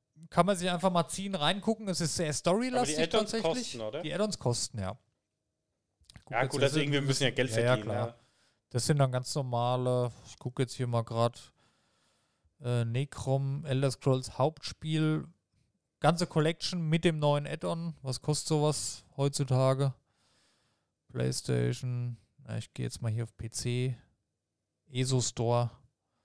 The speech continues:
Speaker 1: Äh, sechzig
Speaker 2: Dreißig
Speaker 1: Euro.
Speaker 2: Euro, ja.
Speaker 1: Da ist aber alles dabei. Es ist in Ordnung. Es ist ein Vollpreistitel halt, ne?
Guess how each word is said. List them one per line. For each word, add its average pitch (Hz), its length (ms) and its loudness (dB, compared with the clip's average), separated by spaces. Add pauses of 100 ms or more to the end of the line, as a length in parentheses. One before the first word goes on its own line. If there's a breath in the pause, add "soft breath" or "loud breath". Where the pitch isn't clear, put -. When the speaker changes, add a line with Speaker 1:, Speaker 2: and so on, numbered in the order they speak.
(2500)
Speaker 1:
Äh, 127 1160 -4 (200)
sechzig 117 420 -4
Speaker 2:
Dreißig 101 220 -2
Speaker 1:
Euro. 113 140 -2
Speaker 2:
Euro, 95 200 -8
ja. 82 260 -14
Speaker 1:
Da 107 120 -8
ist 120 160 -2
aber 113 160 0
alles 113 240 -4
dabei. 98 320 0
Es 101 160 0
ist 113 160 -2
in 110 80 -2
Ordnung. 101 440 -4
Es 110 200 -6
ist 113 60 -14
ein - 40 -14
Vollpreistitel 107 720 2
halt, 98 220 -4
ne? 110 140 -4